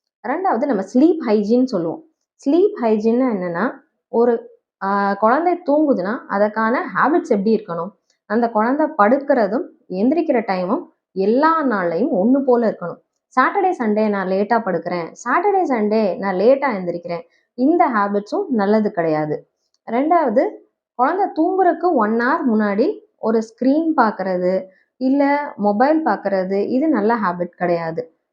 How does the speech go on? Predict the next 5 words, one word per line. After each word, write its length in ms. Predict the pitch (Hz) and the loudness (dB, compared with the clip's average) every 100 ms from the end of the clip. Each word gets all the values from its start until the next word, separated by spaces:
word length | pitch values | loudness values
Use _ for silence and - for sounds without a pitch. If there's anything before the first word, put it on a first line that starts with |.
| _ 240 | _ -2
குழந்தைங்களோட 720 | 262 277 285 262 233 226 240 | 0 2 2 2 2 2 0
நீங்க 280 | 233 208 190 | 0 -2 -2
உட்காந்து 240 | 196 214 | -2 -2
கதை 260 | 220 214 254 | 0 2 2
சொல்லலாம். 640 | 262 202 180 165 165 170 | 0 -2 -2 -2 -2 -4